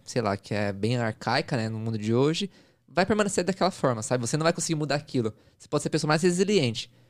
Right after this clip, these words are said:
Não tô querendo dizer que você tem que fugir da, você não pode fugir do desafio, não.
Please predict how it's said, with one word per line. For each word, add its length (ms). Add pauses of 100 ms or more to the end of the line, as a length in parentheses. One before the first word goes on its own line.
(260)
Não 80
tô 80
querendo 160
dizer 120
que 120
você 240
tem 120
que 80
fugir 520
da, 220
você 140
não 80
pode 240
fugir 300
do 60
desafio, 560
não. 220